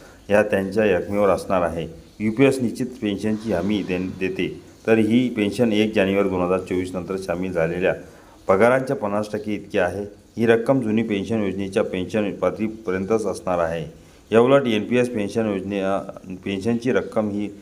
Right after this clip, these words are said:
बाजारात गुंतवलेली असल्याने पेन्शनच्या रकमेची हमी नसणार आहे. या योजनेत गुंतवलेले पैसे हे बाजार परिस्थितीच्या आधी असणार आहे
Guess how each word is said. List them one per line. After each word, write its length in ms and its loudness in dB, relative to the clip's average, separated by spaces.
बाजारात 380 6
गुंतवलेली 800 0
असल्याने 420 0
पेन्शनच्या 640 4
रकमेची 460 0
हमी 300 0
नसणार 480 2
आहे. 240 0
या 80 8
योजनेत 300 4
गुंतवलेले 500 2
पैसे 400 0
हे 200 -2
बाजार 340 2
परिस्थितीच्या 1040 -2
आधी 220 4
असणार 320 2
आहे 180 -6